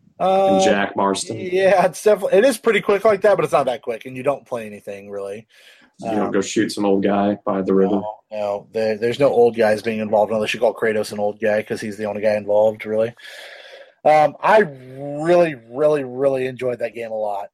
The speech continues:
Speaker 1: and I knew I, I set myself up for those expectations of being good.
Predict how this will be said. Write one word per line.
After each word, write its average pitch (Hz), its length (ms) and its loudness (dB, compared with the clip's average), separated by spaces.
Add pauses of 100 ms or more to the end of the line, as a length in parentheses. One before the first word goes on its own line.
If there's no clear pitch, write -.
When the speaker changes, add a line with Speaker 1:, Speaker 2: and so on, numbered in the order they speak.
Speaker 1:
and 123 120 -10
I 131 120 -6
knew 147 380 -2
I, 131 280 2 (400)
I 131 120 2
set 147 200 -2
myself 147 320 2
up 143 140 4
for 147 80 -4
those 127 160 0
expectations 127 580 -4
of 110 100 -8
being 110 520 -12 (1200)
good. 147 500 2